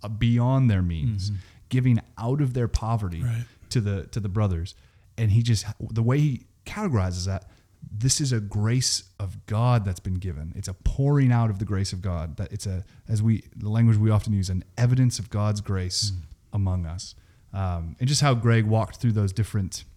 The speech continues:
Speaker 1: seasons of, of, of the giving of our church, of these big gifts that we've been given,
Speaker 2: Mm.
Speaker 1: that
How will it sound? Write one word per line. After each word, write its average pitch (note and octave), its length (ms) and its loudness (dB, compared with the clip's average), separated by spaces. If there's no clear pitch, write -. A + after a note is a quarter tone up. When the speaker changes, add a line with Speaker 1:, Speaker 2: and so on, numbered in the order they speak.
Speaker 1:
seasons F#2+ 600 0
of, F2 400 -8
of, F#2+ 340 -10
of F#2 160 -10
the G2+ 60 -6
giving G2 380 -2
of F2 140 -6
our E2+ 160 -8
church, F2 260 -12
of E2+ 80 -12
these F#2 140 -6
big G#2 360 -6
gifts G2 280 -6
that E2+ 100 -8
we've F2+ 120 -10
been F2+ 160 -10
given, F2+ 280 -4
Speaker 2:
Mm. F2 60 -8
Speaker 1:
that F2 180 -12